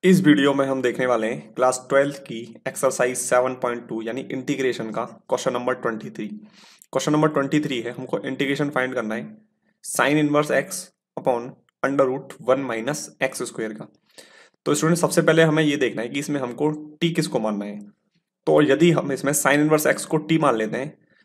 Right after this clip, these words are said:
तो हमको ये पता होना चाहिए कि sin inverse x का डिफरेंशिएशन क्या होता है, और हमको already पता है डिफरेंशिएशन में जो कि होता है under root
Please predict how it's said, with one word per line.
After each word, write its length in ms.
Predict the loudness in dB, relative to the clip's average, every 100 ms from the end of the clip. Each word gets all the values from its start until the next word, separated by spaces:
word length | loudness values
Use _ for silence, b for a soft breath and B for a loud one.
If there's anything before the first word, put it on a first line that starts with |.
| _
तो 60 | -4
हमको 200 | 0 2
ये 140 | 2
पता 180 | 2 6
होना 180 | 6 6
चाहिए 200 | 4 2
कि 60 | 4
sin 280 | 2 2
inverse 240 | 2 2 0
x 100 | 0
का 100 | -2
डिफरेंशिएशन 680 | 0 -2 -2 -2 -2 -4 -2
क्या 120 | -2
होता 200 | -2 -4
है, 200 | -8 -14 b b b
और 100 | -6
हमको 360 | -4 2 6 6
already 300 | 4 2 2
पता 180 | 2 4
है 100 | 2
डिफरेंशिएशन 560 | 0 -2 -2 -2 -4
में 280 | -4 -6 -8
जो 220 | -6 -6
कि 100 | -4
होता 260 | -4 -2 0
है 180 | 0 0
under 140 | -2
root 260 | -4 -8